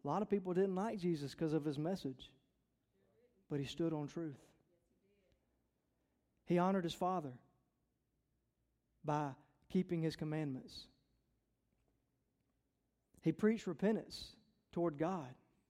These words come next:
for the kingdom of God was at hand. Galatians gives us an example of several examples of this Christ-likeness. You remember the passage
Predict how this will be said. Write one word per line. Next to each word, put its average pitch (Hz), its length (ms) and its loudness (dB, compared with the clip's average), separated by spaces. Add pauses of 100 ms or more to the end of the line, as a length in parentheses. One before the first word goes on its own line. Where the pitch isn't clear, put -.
(120)
for 151 100 -8
the 135 100 -2
kingdom 202 360 4
of 135 140 -6
God 139 220 -2
was 135 160 -8
at 131 100 -6
hand. 131 260 -10 (3000)
Galatians 185 680 4 (1300)
gives 165 260 6
us 165 280 2
an 131 480 -4 (500)
example 160 640 2
of 143 220 -2
several 175 380 4
examples 151 500 -2
of 143 100 0
this 156 220 2
Christ-likeness. 160 800 0
You 175 60 -2
remember 180 260 2
the 160 80 0
passage 165 600 -2